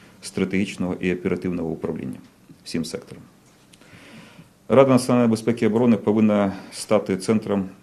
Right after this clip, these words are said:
швидкого реагування на будь-яку загрозу, будь-яку загрозу безпеки нашої країни. І саме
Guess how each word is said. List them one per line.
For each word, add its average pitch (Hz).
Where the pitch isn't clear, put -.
швидкого 104
реагування 98
на 90
будь-яку 95
загрозу, 85
будь-яку 92
загрозу 95
безпеки 85
нашої 82
країни. 78
І 104
саме 113